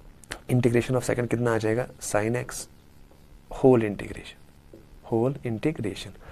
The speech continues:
और यहाँ पे अब इसका भी इंटीग्रेशन करेंगे sin x का, sin x का इंटीग्रेशन कितना हो जाएगा? Cos x, लेकिन माइनस, इसको करेंगे हम यहाँ से बंद, ठीक है।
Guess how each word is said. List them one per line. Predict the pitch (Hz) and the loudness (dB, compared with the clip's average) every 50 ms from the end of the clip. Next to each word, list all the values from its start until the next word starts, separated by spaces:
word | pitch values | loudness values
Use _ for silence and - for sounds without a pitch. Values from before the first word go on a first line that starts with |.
| - - - - | -18 -14 -4 -2
और | 117 113 | 0 0
यहाँ | 113 107 107 113 107 - | 0 0 -2 -4 -2 2
पे | 135 143 143 - - - - - - - - - - - - - - - | 0 0 0 0 -10 -20 -20 -20 -20 -20 -18 -18 -18 -18 -20 -8 2 2
अब | 117 113 - | 2 2 2
इसका | 113 - - - 123 | -4 -2 4 4 6
भी | 131 147 | 6 6
इंटीग्रेशन | 143 139 147 143 143 139 - 156 143 | 4 4 4 4 4 4 4 2 2
करेंगे | 147 139 143 143 139 139 | 2 2 2 2 0 0
sin | 131 - - 107 117 131 135 131 | 0 2 2 2 2 2 0 -2
x | - - | -4 -4
का, | - - 127 - - | -2 -2 -2 -2 -4
sin | - - - 123 139 143 147 139 | -12 -8 -2 0 2 2 2 0
x | - - | 0 -2
का | - 123 | -2 -2
इंटीग्रेशन | 120 117 113 113 110 110 - - 113 | 0 2 4 4 4 2 0 -4 -4
कितना | - 113 117 113 | -2 -2 -2 -2
हो | 113 110 107 | -2 -2 -2
जाएगा? | - 101 101 110 156 175 180 - - - - - - - | -2 -2 0 0 0 0 0 -4 -14 -20 -20 -14 -2 4
Cos | 101 98 123 165 180 - - - - - - - - - - - | 6 8 8 8 6 4 -4 -10 -14 -20 -20 -20 -20 -8 -8 -8
x, | - - - - - - - - - - - - - - | -6 -6 -8 -10 -10 -14 -18 -20 -20 -20 -20 -16 -6 -6
लेकिन | 113 113 - 151 - - - | -4 -2 -2 -2 -2 -4 -4
माइनस, | 117 104 92 92 95 98 - - - - - - - - - - - - - - - - - - - - - - - - - - - - - - - - - - - - - - - - - | -4 -2 -2 -4 -6 -8 -10 -12 -14 -14 -18 -20 -20 -20 -20 -20 -20 -20 -20 -20 -20 -20 -20 -20 -20 -20 -20 -20 -20 -20 -20 -20 -20 -20 -20 -20 -20 -20 -20 -20 -20 -20 -20 -20 -20 -18 -16
इसको | - - - | -10 -10 -10
करेंगे | - - 110 104 104 - 117 | -10 -8 -12 -12 -8 -8 -6
हम | 117 | -6
यहाँ | 107 95 - | -6 -6 -6
से | - 123 | -8 -8
बंद, | - - - - - - | -8 -10 -16 -16 -14 -2
ठीक | - 190 196 | 2 2 4
है। | 196 196 | 4 2